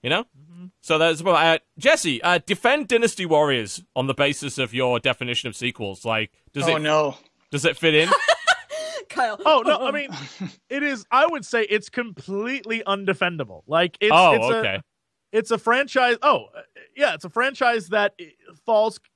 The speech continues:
Speaker 2: in the, like, bad good category of just, it's enter-, it, like, it's basically the Mila Jovovich movie of video games. Like, it's just
Speaker 4: <laughs>
Speaker 2: like, if you're into that shit, you'll go, you'll buy it no matter what, and if you aren't, you'll never understand why people buy it.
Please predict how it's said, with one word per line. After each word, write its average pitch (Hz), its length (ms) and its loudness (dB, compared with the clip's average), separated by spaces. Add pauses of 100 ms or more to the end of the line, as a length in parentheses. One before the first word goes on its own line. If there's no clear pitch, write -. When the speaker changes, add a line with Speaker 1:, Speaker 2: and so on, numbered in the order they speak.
Speaker 2:
in 208 220 -8
the, 202 180 -4
like, 180 400 0 (1400)
bad 214 600 0
good 180 280 0
category 165 640 -2
of 160 160 -4
just, 185 260 -4
it's 185 240 -4
enter-, 202 300 -4 (140)
it, 190 180 -4
like, 208 240 -2 (560)
it's 269 200 -2
basically 320 720 0 (400)
the 233 200 2
Mila 247 340 2
Jovovich 208 560 2
movie 175 440 2
of 165 200 2
video 151 280 -2
games. 117 500 -14
Like, 165 160 -4
it's 208 180 0
just 262 280 2
Speaker 4:
<laughs> 403 40 -2
Speaker 2:
like, 247 360 2 (680)
if 262 200 -2
you're 269 160 2
into 302 260 -2
that 320 220 2
shit, 302 260 -6
you'll 262 160 -2
go, 185 220 0
you'll 247 140 2
buy 220 260 4
it 226 100 -6
no 220 80 -6
matter 214 240 -2
what, 165 320 -4
and 214 120 -6
if 202 100 -6
you 214 120 -2
aren't, 247 280 2
you'll 220 200 -6
never 202 420 0
understand 196 420 -4
why 170 80 -2
people 147 240 -8
buy 131 220 -2
it. - 120 -16